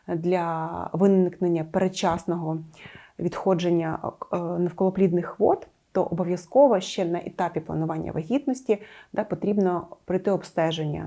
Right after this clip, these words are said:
на сифіліс, на гепатити, на віруси імунодефіцита,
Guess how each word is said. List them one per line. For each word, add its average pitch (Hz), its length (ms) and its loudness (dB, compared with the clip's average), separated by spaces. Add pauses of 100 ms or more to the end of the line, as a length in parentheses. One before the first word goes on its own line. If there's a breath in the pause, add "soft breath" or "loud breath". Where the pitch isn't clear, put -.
на 156 80 -10
сифіліс, 220 640 0
на 127 80 -8
гепатити, 175 760 -2
на 170 460 -6
віруси 175 360 -4
імунодефіцита, 165 1000 -2